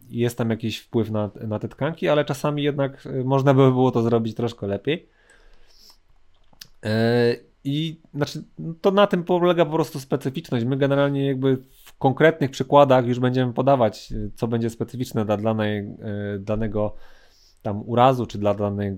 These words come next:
tkanki i tak dalej. Ale generalnie właśnie staramy się, żeby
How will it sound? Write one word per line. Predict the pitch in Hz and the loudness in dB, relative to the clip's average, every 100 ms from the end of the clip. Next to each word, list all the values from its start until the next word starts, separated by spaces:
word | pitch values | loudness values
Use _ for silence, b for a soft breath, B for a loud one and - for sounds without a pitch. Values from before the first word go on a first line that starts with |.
| 107 | -10
tkanki | - 107 107 107 | -4 -4 -4 -6
i | |
tak | 98 104 | -6 -4
dalej. | 98 101 160 208 b b b b b b _ - | -4 -2 -2 -4 b b b b b b _ -4
Ale | 117 131 | 0 0
generalnie | 135 139 147 147 | 2 0 0 -2
właśnie | 135 135 | -4 -6
staramy | - 139 147 147 | -2 -2 0 -2
się, | 131 143 139 | -4 -4 -2
żeby | 131 123 127 | -2 0 0